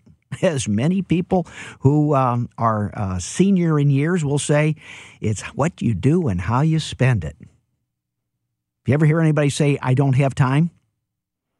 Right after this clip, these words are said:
they got the same one, amount of time as you do. Yeah.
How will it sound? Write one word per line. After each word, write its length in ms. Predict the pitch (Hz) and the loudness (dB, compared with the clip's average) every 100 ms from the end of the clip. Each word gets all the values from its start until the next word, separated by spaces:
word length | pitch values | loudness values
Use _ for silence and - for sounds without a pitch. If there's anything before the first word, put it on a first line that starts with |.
| _ _ - | _ _ -4
they 80 | |
got 140 | 180 170 | -4 -4
the 60 | |
same 200 | - 110 | -2 0
one, 240 | 113 123 120 | 2 2 0
amount 220 | 143 127 | 0 0
of 60 | 120 | 0
time 240 | 143 139 | 0 2
as 100 | 117 | 0
you 140 | 107 143 | 0 -2
do. 180 | 277 - _ _ _ _ _ _ _ | -2 -6 _ _ _ _ _ _ _
Yeah. 180 | 147 | -2